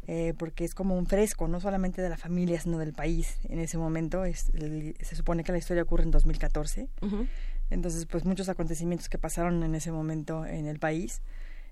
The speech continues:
Speaker 1: eh, ocurren cuando, en, en el momento en que, en que la historia va sucediendo. Entonces, pues, se habla de ellos. Y, mm, lo que me he dado cuenta es que muchas veces los niños no son tomados en cuenta, niños,
Speaker 2: Claro.
Speaker 1: niñas, ¿no? O sea, en una, en una familia,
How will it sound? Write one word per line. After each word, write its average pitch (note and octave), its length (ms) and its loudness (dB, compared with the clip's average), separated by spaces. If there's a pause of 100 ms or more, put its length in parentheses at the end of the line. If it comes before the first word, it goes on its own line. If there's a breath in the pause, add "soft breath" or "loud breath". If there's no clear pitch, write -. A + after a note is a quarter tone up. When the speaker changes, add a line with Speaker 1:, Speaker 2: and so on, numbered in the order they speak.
(120)
Speaker 1:
eh, D3+ 160 -6
ocurren G#3 460 4
cuando, E3 440 0
en, F3 180 -6
en E3+ 100 -4
el E3 60 0
momento D#3+ 340 -2
en D#3+ 40 -2
que, D3+ 180 -6 (200)
en E3 80 -6
que D#3 80 -8
la D3+ 80 -6
historia F3 280 -2
va E3+ 100 0
sucediendo. F3 500 -2 (140)
Entonces, E3+ 640 -4
pues, - 320 -6 (100)
se D#3+ 220 -10
habla D3+ 180 -2
de F3 80 2
ellos. G#3+ 320 -2 (640 loud breath)
Y, F#3+ 420 4
mm, F3 220 2 (1080)
lo G3 240 0
que G3 100 0
me G3 100 2
he A#3 40 4
dado C#4 180 2
cuenta G#3 240 0
es - 80 0
que G#3 80 -2
muchas G3+ 260 2
veces G3 200 0
los G3+ 160 0
niños G3+ 260 4
no F#3 80 0
son F3+ 100 -2
tomados F3 360 0
en D#3+ 120 -2
cuenta, E3+ 320 -2
niños, E3+ 280 -2
Speaker 2:
Claro. E3+ 80 0
Speaker 1:
niñas, E3 320 -2
¿no? E3+ 120 -6
O E3 60 -8
sea, F3 160 -6
en F3 60 0
una, F3 260 0
en F3 80 0
una F#3 100 0
familia, F#3+ 460 2